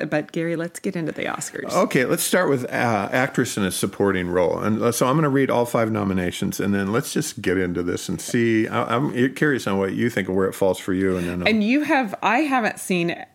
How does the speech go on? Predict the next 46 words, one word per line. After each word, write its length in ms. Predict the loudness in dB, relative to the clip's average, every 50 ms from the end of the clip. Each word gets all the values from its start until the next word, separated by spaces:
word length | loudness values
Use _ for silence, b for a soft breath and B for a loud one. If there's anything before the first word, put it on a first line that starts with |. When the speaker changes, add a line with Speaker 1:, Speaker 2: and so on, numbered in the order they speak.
| _ _ 0
Speaker 1:
all 280 | 2 2 2 2 2
of 100 | 0 2 0
these. 300 | 0 2 2 0 0 0
You, 360 | 0 0 2 2 0 0 0 0
well, 260 | 2 2 2 2 0 0
I 80 | -2
think 300 | -4 -4 -4 -6 -4 -2
I've 120 | -2 -4 -4
seen, 280 | -6 -8 -8 -4 -2
actually, 300 | -2 -4 -2 -2 0 2 2
I 20 |
Speaker 2:
Yeah. 60 | 2 2
Speaker 1:
have 140 | 0 -2
seen 180 | -4 -6 -6 -6
all 120 | -6 -8
of 120 | -4 -2 -2
Speaker 2:
Yeah, 60 | -2
Speaker 1:
them. 100 | -2 0
Speaker 2:
yeah, 120 | 0 2 2
yeah. 20 |
Speaker 1:
Almost 320 | 4 4 2 2 0 -2 -4
all 140 | -6 -6
of 80 | -6 -8
them. 100 | -14 -14 -4 0
Speaker 2:
Almost 220 | 2 2 2 2
all 80 | 2 2
Speaker 1:
You've 60 | 2
Speaker 2:
of 40 | 2
them. 40 | 2
Speaker 1:
seen 200 | 2 2 2 2 0
everything, 500 | -2 -2 -2 -6 -6 -6 -8 -10 -8 -8
though. 260 | -8 -8 -8 -8 -12 B B B B B B
Speaker 2:
So 320 | -4 0 2 4 4 2
Kathy 460 | 0 -2 -2 0 0 0 2 2 2
Bates 480 | 2 2 2 2 2 2 0 0 -6 -4
in 200 | -2 0 2 4
Richard 380 | 4 4 2 2 0 0 0 0
Jewell, 440 | -2 2 2 4 4 4 4 4 2
I 100 | 2 2
think 160 | 0 0 0
that's 240 | 0 -2 -2 -2 -8
kind 220 | -2 0 2 2
of 80 | 4 2
a 80 | 0
surprise 560 | 0 0 -2 -4 -2 -2 0 2 2 0 2 0
nomination. 640 | 0 2 2 0 0 0 0 0 0 0 0 -2